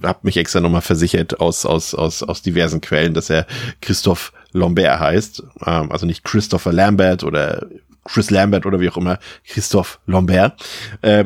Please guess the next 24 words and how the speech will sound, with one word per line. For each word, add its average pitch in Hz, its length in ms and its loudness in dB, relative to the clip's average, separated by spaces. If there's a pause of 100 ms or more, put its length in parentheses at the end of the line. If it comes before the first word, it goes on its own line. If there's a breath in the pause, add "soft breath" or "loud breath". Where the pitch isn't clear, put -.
dass - 220 -2
er 120 140 4
unter 117 180 2
starker 123 480 0
Kurzsichtigkeit 95 920 -2
leidet, 87 320 0
also 87 160 -4
nicht 98 140 -2
so - 80 -2
eine 90 160 0
ganz 92 240 -4
normale 98 320 2
Kurzsichtigkeit, - 680 -2
wo 92 60 -4
man 90 140 -2
einfach 87 180 -4
nur 90 100 -4
eine 87 100 -2
Brille 104 260 2
trägt, 107 240 -2
sondern 92 200 0
wirklich 95 300 -4
eine 98 60 -6
starke 101 560 2